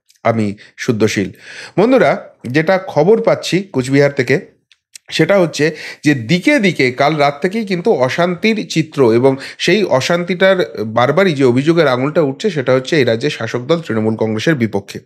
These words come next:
একের পর এক এলাকায় রাত্রি জুড়ে সেখানে নাকি বোমাবাজি চলেছে, কোথাও ত্রিপল, বিজেপি যে ক্যাম্প অফিস, অফিস করেছে, বুথ অফিস করেছে, সেখানে বসার চেষ্টা করেছে,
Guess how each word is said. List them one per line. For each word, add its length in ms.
একের 340
পর 180
এক 240
এলাকায় 460
রাত্রি 440
জুড়ে 440
সেখানে 520
নাকি 320
বোমাবাজি 520
চলেছে, 440
কোথাও 340
ত্রিপল, 680
বিজেপি 500
যে 360
ক্যাম্প 300
অফিস, 320
অফিস 460
করেছে, 320
বুথ 240
অফিস 220
করেছে, 320
সেখানে 280
বসার 280
চেষ্টা 300
করেছে, 360